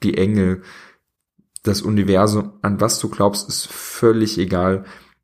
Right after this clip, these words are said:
Finde für dich deinen Weg an, was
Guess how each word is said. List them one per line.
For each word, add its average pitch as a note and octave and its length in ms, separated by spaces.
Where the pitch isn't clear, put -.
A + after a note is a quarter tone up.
Finde C3+ 580
für B2 160
dich - 320
deinen G#2+ 400
Weg G#2+ 300
an, G2 220
was - 440